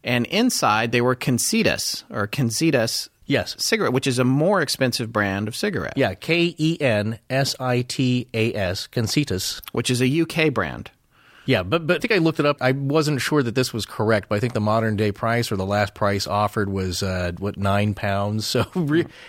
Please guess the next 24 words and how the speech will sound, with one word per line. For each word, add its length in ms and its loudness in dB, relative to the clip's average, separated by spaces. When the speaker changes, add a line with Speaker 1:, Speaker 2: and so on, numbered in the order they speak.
Speaker 2:
which 420 0
if 180 0
you 80 4
double 420 2
or, 200 2
or 120 0
nearly 240 2
double 280 -2
that 180 2
into 220 -2
American 420 -2
dollars, 500 0
like, 320 -4
that 220 2
is, 280 2
uh, 140 2
what, 180 0
eighteen 380 0
dollars 340 2
a 60 0
pack? 340 -2
That's 160 -4
crazy. 480 -2
So, 380 2